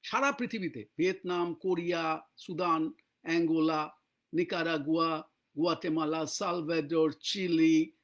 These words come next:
হন্ডুরাস, ভিয়েতনাম থেকে ওদিকে, আহ, ফিলিপিন্স, সর্বত্র, সর্বত্র। আর এখন হচ্ছে মধ্যপ্রাচ্য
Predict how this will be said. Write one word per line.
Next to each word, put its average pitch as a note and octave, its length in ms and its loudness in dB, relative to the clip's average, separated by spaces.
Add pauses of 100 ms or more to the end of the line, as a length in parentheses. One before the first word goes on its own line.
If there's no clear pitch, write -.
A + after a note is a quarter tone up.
(200)
হন্ডুরাস, F3 760 2 (180)
ভিয়েতনাম F3+ 680 -2 (380)
থেকে F3+ 300 -2
ওদিকে, E3+ 460 0 (540)
আহ, D#3 240 -2
ফিলিপিন্স, G#3+ 760 -4 (1080)
সর্বত্র, D4+ 760 0 (180)
সর্বত্র। A#3 600 -4 (240)
আর D3+ 120 -4
এখন E3 300 -4
হচ্ছে E3+ 340 -4
মধ্যপ্রাচ্য D3+ 640 -6